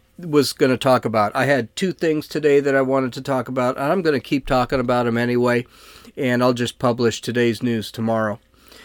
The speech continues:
Um, this weekend, <laughs> Josie got into a debate, which it turned out, which turned out to end up in an argument with her niece.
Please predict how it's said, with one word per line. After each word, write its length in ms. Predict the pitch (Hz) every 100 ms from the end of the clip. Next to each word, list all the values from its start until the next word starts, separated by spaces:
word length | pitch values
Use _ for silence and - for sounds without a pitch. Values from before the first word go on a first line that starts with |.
| - - -
Um, 360 | 123 117 113 - _ _ - - -
this 300 | 151 190 -
weekend, 600 | 190 190 143 120 120 - - - -
<laughs> 140 | 190 - _ - - - -
Josie 840 | 143 202 233 170 147 151 170 175 - - _ - 131
got 300 | 147 143 160
into 260 | 185 - 202
a 40 |
debate, 580 | 185 170 226 285 - - _ _ _ _ _ _ _ _ - - - _ _ -
which 220 | 175 -
it 120 | 190
turned 300 | - 190 180
out, 320 | 151 139 151 - _ _ _ _
which 480 | 190 185 196 - -
turned 280 | - 208 180
out 240 | 165 180 _ -
to 260 | 170 165
end 180 | 170 170
up 180 | 160 156
in 100 | 143
an 160 | 143 160
argument 640 | 185 214 160 135 120 120 -
with 160 | 156
her 120 | 151 147
niece. 540 | 175 131 - -